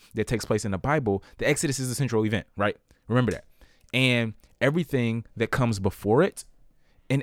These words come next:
after it is shaped by the Exodus and how they tell their story. All right? So the first line is crazy, and it's gonna mess with all of our theology. It says this,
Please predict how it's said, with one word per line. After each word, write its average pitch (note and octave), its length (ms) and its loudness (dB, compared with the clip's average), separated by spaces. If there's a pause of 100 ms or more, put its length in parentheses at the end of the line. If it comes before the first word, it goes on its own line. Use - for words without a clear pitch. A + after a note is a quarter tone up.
after D3+ 440 0
it E2+ 200 -4
is B2+ 120 0
shaped - 340 2
by F#2 300 4 (180)
the G#2+ 180 -4
Exodus - 520 -8
and G#2+ 100 -8
how A2 140 0
they G2 100 -2
tell F2 400 -6 (440)
their G2 80 -6
story. - 320 -6 (100)
All A2 100 8
right? C3+ 120 4 (100)
So - 120 -4
the B2 100 0
first G3+ 260 0
line C#3 180 2
is A2 80 -4
crazy, A#2 440 -2 (840)
and C#3+ 80 0
it's C3 80 0
gonna B2 140 0
mess C#3+ 180 0
with G#2 80 4
all B2+ 180 6
of A2+ 60 2
our G#2 80 4
theology. G#2+ 560 0 (400)
It A2+ 80 0
says A2+ 220 0
this, G#2 280 0